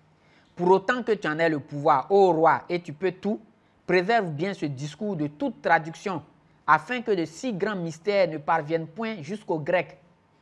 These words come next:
et que l'orgueilleuse élocution des Grecs, avec son manque de nerfs et ce que l'on pourrait appeler ses fausses grâces,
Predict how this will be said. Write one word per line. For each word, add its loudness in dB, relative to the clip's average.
et 0
que -2
l'orgueilleuse 0
élocution -8
des -4
Grecs, -2
avec 0
son -8
manque -6
de -4
nerfs -2
et 0
ce -6
que -6
l'on -2
pourrait -2
appeler -4
ses -6
fausses -10
grâces, -2